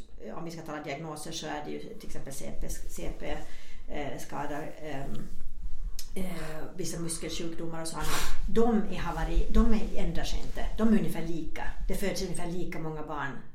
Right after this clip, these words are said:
med den, den typen av svårigheter som det medför. Det som har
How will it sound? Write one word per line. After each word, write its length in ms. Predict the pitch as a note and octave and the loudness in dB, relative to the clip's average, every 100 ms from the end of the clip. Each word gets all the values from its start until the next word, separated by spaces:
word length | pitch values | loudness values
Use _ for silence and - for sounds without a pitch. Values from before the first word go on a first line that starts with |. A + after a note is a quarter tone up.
| - | -12
med 140 | - F3 | -12 -8
den, 440 | D#3+ D3+ - F3 | -8 -8 -10 -8
den 100 | D#3 | -8
typen 200 | D#3+ D#3+ | -10 -12
av 60 | C#3 | -12
svårigheter 580 | - D#3+ D#3 D#3 - C#3 | -12 -12 -12 -12 -14 -14
som 160 | D#3+ D3 | -12 -10
det 140 | C#3 | -10
medför. 560 | - G2+ - - - - - - - - - - - | -10 -12 -14 -14 -12 -12 -12 -12 -12 -14 -18 -14 -10
Det 100 | G3 | -8
som 140 | F#3 | -6
har 80 | B3+ | -6